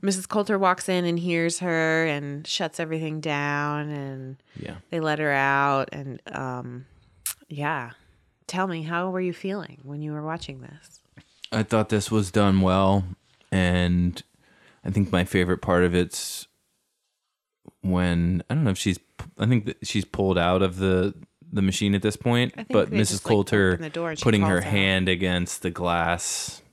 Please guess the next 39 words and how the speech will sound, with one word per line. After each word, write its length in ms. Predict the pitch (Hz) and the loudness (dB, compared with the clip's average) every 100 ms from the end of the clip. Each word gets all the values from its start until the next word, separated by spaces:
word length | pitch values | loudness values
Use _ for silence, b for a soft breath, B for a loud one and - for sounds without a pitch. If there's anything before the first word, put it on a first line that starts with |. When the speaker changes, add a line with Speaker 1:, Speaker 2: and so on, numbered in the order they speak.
| _ | _
Speaker 2:
after 360 | 95 92 - 87 | -6 -4 -2 0
that. 360 | 90 87 85 - _ _ - | 0 0 -2 -6 _ _ -8
Speaker 1:
I 180 | 202 339 | -6 -4
felt 220 | 381 202 | -4 -2
emotional. 1120 | 151 143 151 302 381 311 262 160 117 - - _ _ _ - | -4 -4 0 0 0 -4 -4 -4 -6 -8 -16 _ _ _ -6
I 100 | 240 | -4
didn't 240 | 269 240 | -2 -2
know 160 | 185 165 | -2 -2
that 140 | 165 | -2
I 120 | 139 | -4
would. 320 | 139 131 110 - | -4 -6 -6 -6
I 100 | 180 | -6
didn't 240 | 190 180 | -6 -6
think 240 | 139 151 139 | -8 -8 -8
that 100 | 127 | -8
I 100 | 113 | -8
would. 340 | 110 117 - - | -10 -10 -12 -14
I, 140 | 131 | -18
'cause, 260 | - 165 - - - - | -14 -14 -16 -18 -16 -10
like, 240 | 156 143 | -8 -8
so 220 | - 175 165 | -8 -8 -6
much 440 | 156 160 - - - | -6 -6 -10 -12 -12
of 220 | 170 175 | -10 -6
the 280 | 147 143 147 | -4 -2 -2
moments 340 | 151 151 160 | -4 -4 -6
that 100 | - | -4
were 80 | 156 | -6
supposed 320 | - 165 156 - | -6 -8 -8 -8
to 60 | |
be 100 | 160 | -8
emotional 540 | 160 156 165 - 190 185 | -6 -6 -8 -8 -8 -8
kind 300 | 190 165 156 | -8 -8 -8
of 220 | 156 - | -12 -14
just 220 | - - | -14 -12
didn't 260 | 160 165 139 | -10 -10 -8
land 300 | 151 156 185 | -6 -6 -6
for 180 | - 233 | -8 -6
me. 240 | 247 269 | -4 -2
But, 320 | 240 156 - | 0 -2 -4